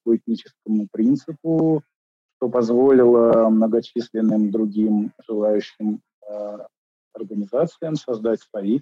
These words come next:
централизованные организации. Поэтому как такового центра буддизма в России нет, но принято условно считать, что, а, центр, э,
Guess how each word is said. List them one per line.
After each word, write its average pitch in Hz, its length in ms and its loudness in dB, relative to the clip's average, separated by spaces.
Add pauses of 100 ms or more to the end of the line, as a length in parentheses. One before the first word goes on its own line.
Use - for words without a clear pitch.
(120)
централизованные 147 680 2
организации. 131 760 0
Поэтому 135 680 0 (1040)
как 156 240 2
такового 156 720 8
центра 139 800 6
буддизма 120 540 4
в 113 60 -4
России 127 420 0
нет, 185 400 4
но 185 440 2
принято 139 920 2 (760)
условно 143 460 -2
считать, 131 420 -6
что, 113 840 -2 (960)
а, 113 360 0 (180)
центр, 131 360 2
э, 113 540 6